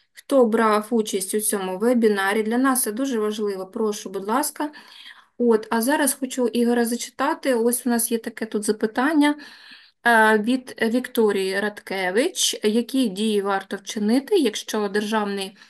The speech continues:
реєстратор цнапу відмовляється реєструвати право власності на житло, яке знаходиться в іншій області?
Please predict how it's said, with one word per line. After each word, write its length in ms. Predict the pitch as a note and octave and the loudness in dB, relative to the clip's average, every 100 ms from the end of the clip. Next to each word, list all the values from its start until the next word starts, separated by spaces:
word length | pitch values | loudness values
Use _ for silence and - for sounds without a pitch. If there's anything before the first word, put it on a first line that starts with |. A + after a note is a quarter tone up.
| _ | _
реєстратор 720 | - C4 A#3 - G#3+ G3 G3 F3+ | 0 2 2 0 0 0 -2 -4
цнапу 520 | - G#3 G#3 A3+ G4+ | -2 0 2 2 2
відмовляється 720 | E4+ C4 A#3 G#3+ B3 D4+ - | 2 2 0 0 0 -2 -4
реєструвати 680 | B3 A3+ - A3 A3 G#3+ A3 | -4 -4 -4 -2 -2 0 -4
право 440 | G#3+ A3 G#3 G3 | -4 -4 -2 -2
власності 600 | G3 G3+ G3 G3 F#3+ - | -4 -4 -4 -6 -10 -8
на 160 | G3 F#3+ | -6 -4
житло, 540 | G3+ F#3 G3 A#3 F4 - - _ | -4 -4 2 4 2 -2 -20 _
яке 480 | G#3+ G#3 G#3+ B3 D4+ | 2 2 2 0 2
знаходиться 760 | D4+ D4+ D#4 D4 C#4 - C4+ C4+ | 2 0 -2 -4 -4 -4 -6 -2
в 60 | G#3 | 2
іншій 340 | A#3+ B3 B3+ | 4 4 -2
області? 680 | A#3 A3+ G#3+ G#3+ - A#3+ A3+ | -2 -2 -4 -6 -6 -8 -8